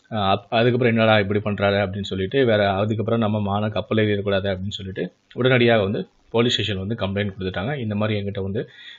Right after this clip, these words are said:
அஹ், திருமணம் ஆகலைன்னு சொல்லி பழகி என்கிட்ட வந்து தனிமையில இருந்துட்டு என்னுடைய, என்னுடைய ப-, நகை பணம் எல்லாம் வாங்கி என்னுடைய புகைப்படத்தை, வீடியோக்கள் எல்லாம் எடுத்து வச்சுக்கிட்டு இப்ப என்னை மிரட்டுறான்" அப்படின்னு சொல்லிட்டு காவல் நிலையத்துல வந்து புகார் கொடுத்திருக்காங்க.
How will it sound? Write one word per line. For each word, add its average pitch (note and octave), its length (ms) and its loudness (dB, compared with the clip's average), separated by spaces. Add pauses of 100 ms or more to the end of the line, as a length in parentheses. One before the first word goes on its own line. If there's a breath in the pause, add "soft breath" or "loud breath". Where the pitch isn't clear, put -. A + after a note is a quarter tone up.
(120)
அஹ், G#2 140 0
திருமணம் A2+ 380 2
ஆகலைன்னு G#2 280 0
சொல்லி G#2 240 -4
பழகி G#2 400 -2
என்கிட்ட G2+ 220 -4
வந்து G2 240 -2
தனிமையில G#2 320 -2
இருந்துட்டு G2+ 460 -2
என்னுடைய, G#2 380 -2
என்னுடைய G2+ 340 -4
ப-, F#2+ 180 -4
நகை G#2 280 0
பணம் G#2 260 -6
எல்லாம் G2+ 220 -4
வாங்கி G2 380 -6 (360 loud breath)
என்னுடைய G#2 540 2
புகைப்படத்தை, A#2 540 2
வீடியோக்கள் A2 520 0
எல்லாம் G2+ 240 0
எடுத்து G2 220 -6
வச்சுக்கிட்டு G2+ 300 -6
இப்ப G2+ 140 -6
என்னை F#2 260 -4
மிரட்டுறான்" G#2 480 -2
அப்படின்னு G2 200 -6
சொல்லிட்டு G2 320 -10
காவல் G#2+ 320 2
நிலையத்துல F#2+ 220 -6
வந்து G#2 220 -6
புகார் G#2 240 -2
கொடுத்திருக்காங்க. G2 580 -12